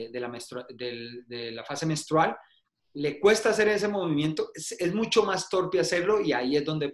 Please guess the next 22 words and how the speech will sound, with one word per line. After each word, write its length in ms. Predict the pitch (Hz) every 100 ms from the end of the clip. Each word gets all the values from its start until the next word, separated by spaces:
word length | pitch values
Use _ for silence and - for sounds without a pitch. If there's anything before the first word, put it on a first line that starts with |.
| -
se 200 | - 143
produce 640 | - 123 123 123 139 139 -
esas 320 | 139 135 127
lesiones. 460 | 117 180 175 131
Entonces, 460 | 123 - 113 117 147 _ - - _
por 160 | - 131
eso 200 | 139 -
tenemos 420 | 147 135 147 147
que 80 | -
estar 420 | - 151 147 156 - _ _
muy 240 | - 156 165
atentos 720 | 156 160 160 160 202 - - _ _ _ _ _ _ -
en 160 | 151 175
esa 320 | 208 208 196
fase 320 | 190 185 196
de 80 | 170
la 140 | 127
jugadora 520 | 147 127 117 143 - -
para 380 | 135 135 135
evitar 540 | 135 131 131 - 151 190
al 160 | 190
máximo 640 | 175 170 - 220 226 277 -